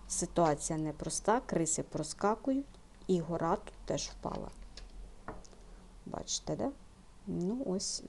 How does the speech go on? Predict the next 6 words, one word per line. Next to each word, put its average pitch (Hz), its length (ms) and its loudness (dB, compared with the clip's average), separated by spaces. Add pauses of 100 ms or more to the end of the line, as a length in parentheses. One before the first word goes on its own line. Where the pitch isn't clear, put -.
(280)
дивіться, 185 560 4 (400)
два 185 360 12
різних 170 420 8 (400)
розклади 160 640 4 (1040)
з 160 140 0
намірами, 156 640 6